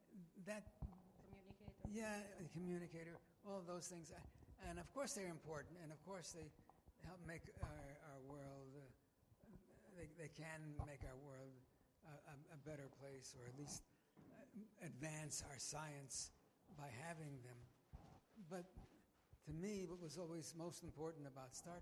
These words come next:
Speaker 1: Trek was what it said about the various species of life, and that we were, we were at least approaching a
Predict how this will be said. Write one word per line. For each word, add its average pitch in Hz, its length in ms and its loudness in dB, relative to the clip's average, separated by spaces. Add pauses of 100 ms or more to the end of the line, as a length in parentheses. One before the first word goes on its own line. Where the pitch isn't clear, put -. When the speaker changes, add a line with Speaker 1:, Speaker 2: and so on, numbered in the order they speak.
Speaker 1:
Trek 135 160 -6 (520)
was 143 160 -4
what 175 140 4
it 170 140 2
said 185 420 4 (1040)
about 156 320 0 (1040)
the 185 100 0 (280)
various 160 560 0 (180)
species 165 840 2
of 151 60 -4 (100)
life, 180 260 0 (720)
and 151 120 0 (120)
that 139 160 -2 (640)
we 185 160 6 (100)
were, 165 300 2 (720)
we 214 140 6
were 196 180 6
at 160 160 -2
least 170 260 2
approaching 202 600 0
a 160 80 -2